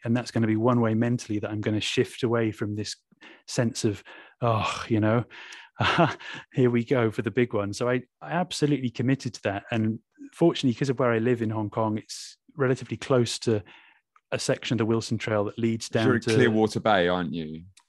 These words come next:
Speaker 1: That's right. So it leads down to, um, you know, the crucial M T R, uh,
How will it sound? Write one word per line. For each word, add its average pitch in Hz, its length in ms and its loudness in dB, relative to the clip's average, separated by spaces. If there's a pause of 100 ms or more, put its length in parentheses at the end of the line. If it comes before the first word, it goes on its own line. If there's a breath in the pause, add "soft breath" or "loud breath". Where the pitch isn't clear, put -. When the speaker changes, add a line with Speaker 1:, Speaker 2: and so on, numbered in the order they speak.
Speaker 1:
That's - 240 -4
right. 123 240 0
So 131 100 2
it 120 80 2
leads 143 280 2
down 127 340 2
to, 110 340 0
um, 107 260 -2 (400)
you 131 140 -6
know, 107 140 0
the 104 80 -4
crucial 113 640 0
M 117 160 0
T 117 180 0
R, 110 260 0 (600 soft breath)
uh, 107 280 0